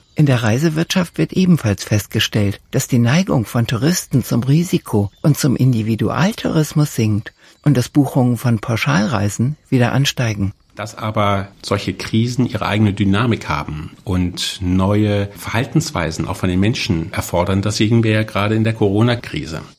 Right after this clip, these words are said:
Speaker 2: Dass solche Krisen tatsächlich ganz andere Erwartungshorizonte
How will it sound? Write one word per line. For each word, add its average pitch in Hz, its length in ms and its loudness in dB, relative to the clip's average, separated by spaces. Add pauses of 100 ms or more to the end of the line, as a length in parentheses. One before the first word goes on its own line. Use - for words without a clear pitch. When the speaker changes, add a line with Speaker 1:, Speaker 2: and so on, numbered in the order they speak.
(140)
Speaker 2:
Dass 104 180 -2
solche 107 320 0
Krisen 135 500 -2
tatsächlich 113 440 -6
ganz 120 380 -2
andere 113 680 0 (240)
Erwartungshorizonte 95 1900 -2